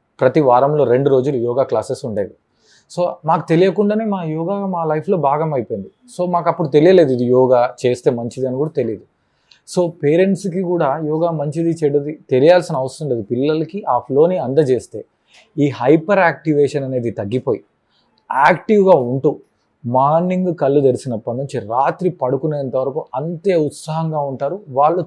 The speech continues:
చాలా పనుల్లో ప్రొడక్టివిటీ వస్తుంది. చదివే పిల్లలు చదువుల్లో నెంబర్ వన్‌గా ఉంటారు, ఆడుకునే పిల్లలు ఆటల్లో నెంబర్ వన్‌గా ఉంటారు, పాడే పిల్లలు పాటల్లో నెంబర్ వన్‌గా ఉంటారు. ఎగ్జాంపుల్, నేను మీకు ఈ విషయం ఒకటి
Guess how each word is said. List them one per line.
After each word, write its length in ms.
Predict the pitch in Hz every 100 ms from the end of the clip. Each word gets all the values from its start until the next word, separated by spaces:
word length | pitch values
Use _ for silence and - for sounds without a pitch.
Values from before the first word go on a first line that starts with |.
| -
చాలా 340 | 127 139 165 180
పనుల్లో 520 | 165 139 156 165 139
ప్రొడక్టివిటీ 680 | - 147 160 151 151 127
వస్తుంది. 340 | 139 - 113 98 _ _ _ _
చదివే 380 | - 127 156
పిల్లలు 300 | 151 147 147
చదువుల్లో 480 | 139 123 123 147 147
నెంబర్ 280 | 131 123 123
వన్‌గా 280 | 117 113 110
ఉంటారు, 320 | 104 101 - _ _ _ _ -
ఆడుకునే 400 | 110 143 147 139
పిల్లలు 300 | 131 143 143
ఆటల్లో 380 | 117 123 147 147
నెంబర్ 280 | 127 120 117
వన్‌గా 300 | 110 107 101
ఉంటారు, 280 | 101 98 - _ -
పాడే 280 | 127 147
పిల్లలు 300 | 143 139 151
పాటల్లో 540 | 147 120 120 147 143 151 -
నెంబర్ 280 | 127 123 120
వన్‌గా 300 | 117 117 135
ఉంటారు. 280 | 110 98 - _ _ _ -
ఎగ్జాంపుల్, 500 | 131 120 156 120 117
నేను 140 | 123
మీకు 420 | 123 120 123 113 123
ఈ 60 | 120
విషయం 280 | 117 170
ఒకటి 200 | 160 135